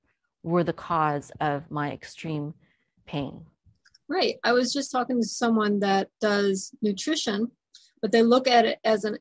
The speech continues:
Speaker 2: individual person because everyone reacts different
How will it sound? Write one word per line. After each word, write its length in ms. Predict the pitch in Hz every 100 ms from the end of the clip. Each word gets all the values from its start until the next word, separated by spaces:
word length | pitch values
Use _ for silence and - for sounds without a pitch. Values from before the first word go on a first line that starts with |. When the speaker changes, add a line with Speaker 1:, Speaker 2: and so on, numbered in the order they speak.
| -
Speaker 2:
individual 760 | 233 214 185 202 240 262 262 _ _ _ _
person 400 | 202 185 196 285 - _ _ - - -
because 300 | 220 226 202 226
everyone 560 | 233 277 269 269 254 -
reacts 480 | 247 196 196 - -
different 340 | 196 - -